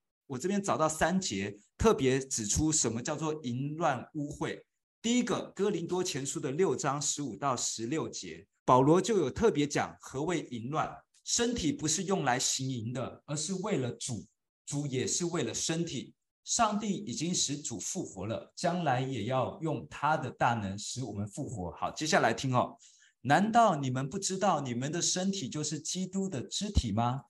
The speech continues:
哦，就是你的身体是神的殿，上帝住在你里面，你需要保守他。所以呢，我能将基督的肢体与妓女的肢体联合吗？绝对不能。你们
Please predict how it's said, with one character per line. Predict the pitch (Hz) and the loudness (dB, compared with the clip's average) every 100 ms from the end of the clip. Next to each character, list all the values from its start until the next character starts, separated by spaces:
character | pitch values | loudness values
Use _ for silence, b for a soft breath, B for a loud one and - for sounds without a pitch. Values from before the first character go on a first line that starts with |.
| _ | _
哦， | 98 | -12
就 | 95 143 | -8 -6
是 | 147 143 - | -4 -2 -4
你 | 123 | -2
的 | 113 | 2
身 | - 170 | 4 4
体 | 190 131 | 2 0
是 | 123 | -2
神 | 139 - 117 | -2 -2 0
的 | 151 | 2
殿， | 165 139 - - _ _ | 4 2 0 -12 _ _
上 | - - 185 | -2 4 6
帝 | 170 | 4
住 | 165 156 | 0 0
在 | 147 | 2
你 | 131 113 | 2 0
里 | 92 | -2
面， | 85 113 78 | -4 -6 -6
你 | 107 | -8
需 | 101 139 | -6 0
要 | 135 | 0
保 | - 101 | 2 -2
守 | 113 92 | -2 -8
他。 | - 92 98 b b _ | -6 -6 -8 b b _
所 | - - 165 | -6 0 4
以 | 233 185 | 4 4
呢， | 143 151 160 - _ _ _ | 4 2 0 -8 _ _ _
我 | 139 147 | 2 4
能 | 156 190 | 4 4
将 | 196 208 208 | 4 4 2
基 | 208 220 226 | 0 0 0
督 | 226 226 | -2 0
的 | 190 | 0
肢 | - - 240 | 2 2 2
体 | 240 - 127 - | 0 0 -2 -4
与 | 139 127 | -6 -6
妓 | - - 240 165 | -4 0 0 0
女 | 123 | -2
的 | 107 113 | -4 -6
肢 | 110 190 | -2 -2
体 | 196 - 123 | -2 -4 -6
联 | 98 131 160 | -2 0 0
合 | 190 - 131 | 0 -2 2
吗？ | 143 143 - _ _ _ | 2 2 -4 _ _ _
绝 | - 156 185 - | 2 4 4 4
对 | 226 127 - | 4 4 2
不 | 160 | 0
能。 | 101 92 - _ _ _ _ _ | 0 -4 -10 _ _ _ _ _
你 | 147 | 2
们 | 151 175 196 202 | 4 4 0 -4